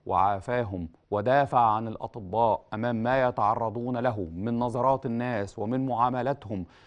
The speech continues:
ومن أمراض. جنود مصر الغاليين المدافعين عن صحة المصريين يتساقط منهم الشهداء واحدا تلو الآخر،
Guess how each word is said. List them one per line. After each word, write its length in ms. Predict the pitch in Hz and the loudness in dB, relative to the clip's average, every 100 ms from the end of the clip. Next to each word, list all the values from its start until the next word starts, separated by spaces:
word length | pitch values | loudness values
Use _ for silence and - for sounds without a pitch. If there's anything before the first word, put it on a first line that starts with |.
| - - _ | -20 -20 _
ومن 320 | 120 120 156 160 | 0 2 2 2
أمراض. 560 | 139 123 127 113 92 - _ _ _ - | 0 2 2 2 0 -8 _ _ _ -10
جنود 640 | 110 107 117 131 123 92 - - | -4 -2 2 2 2 -2 -10 -8
مصر 520 | 104 120 - - - 107 | -4 -4 -6 -20 -10 -6
الغاليين 800 | 107 104 104 107 110 113 107 101 - | -6 -6 -6 -4 -4 -4 -6 -10 -6
المدافعين 840 | 110 110 107 110 107 98 107 120 107 | -4 -4 -2 -4 -4 -6 -4 -4 -4
عن 180 | 92 98 | -6 -8
صحة 420 | - - 101 95 - | -12 -10 -8 -8 -6
المصريين 880 | 113 110 107 - 110 101 110 123 117 | -6 -4 -6 -8 -8 -6 -4 -4 -2
يتساقط 640 | 107 110 110 123 120 117 113 | -4 -6 -2 -2 -2 -6 -6
منهم 280 | 117 113 | -6 -6
الشهداء 640 | 104 - 107 101 120 127 - | -8 -8 -8 -2 -2 -2 0
واحدا 500 | 113 127 113 110 101 - | -2 -2 -4 -6 -6 -4
تلو 240 | 143 135 | -2 -2
الآخر، 540 | 131 139 123 - 101 | 0 0 -2 -2 -14